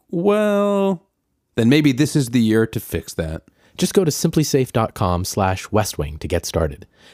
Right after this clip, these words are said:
Speaker 2: That's simplysafe dot com slash westwing. The West Wing Weekly is sponsored by Squarespace,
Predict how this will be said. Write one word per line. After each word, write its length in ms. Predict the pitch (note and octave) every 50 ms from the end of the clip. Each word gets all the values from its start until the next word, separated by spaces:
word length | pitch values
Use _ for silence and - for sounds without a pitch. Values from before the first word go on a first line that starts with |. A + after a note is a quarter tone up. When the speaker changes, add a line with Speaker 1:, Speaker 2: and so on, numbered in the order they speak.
| _ -
Speaker 2:
That's 240 | G2+ F2+ - -
simplysafe 680 | - - - - D3 D#3+ E3+ D#3+ - - A#2+ G#2+ - -
dot 200 | - G2 G2+ -
com 380 | - - G2+ E2 D#2 D2+ D#2 E2+
slash 540 | - - - G2+ F2+ F2+ F2 - - - - _ _
westwing. 440 | F#2+ E2+ E2 - - D2+ C#2 - - _ _ _ _ _ _ _ _ _ _ _ _ _ _
The 100 | - D#3
West 200 | E3 G3 - -
Wing 140 | G3+ F#3 D#3+
Weekly 340 | D3 - - E3+ E3+ E3 B2
is 120 | B2 A2+
sponsored 480 | - - - B2 B2+ B2+ - C3 A#2 G2
by 220 | G2 F#2 F#2 F2+
Squarespace, 880 | F2 - - - - - A2 A2+ A2 - - - D#2 D2+ - - - -